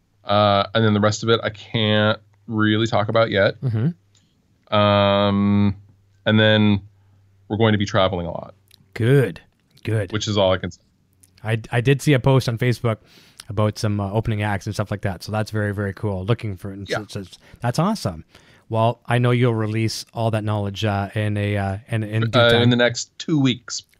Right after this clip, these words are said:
Speaker 2: Wow.
Speaker 1: People, people will, uh, people will know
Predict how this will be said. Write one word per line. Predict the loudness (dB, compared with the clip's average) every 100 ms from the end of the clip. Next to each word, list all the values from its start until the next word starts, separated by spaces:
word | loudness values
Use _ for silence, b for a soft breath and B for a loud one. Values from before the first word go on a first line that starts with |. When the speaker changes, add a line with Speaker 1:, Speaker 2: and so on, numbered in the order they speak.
| -14
Speaker 2:
Wow. | -8 -6 -6 -4
Speaker 1:
People, | -4 -2 -2 -2 -10 _ _ _ _ _
people | -2 0 0
will, | 0 0 2
uh, | 2 2 0
people | -4 -2 2
will | 2
know | 2 2 0 -2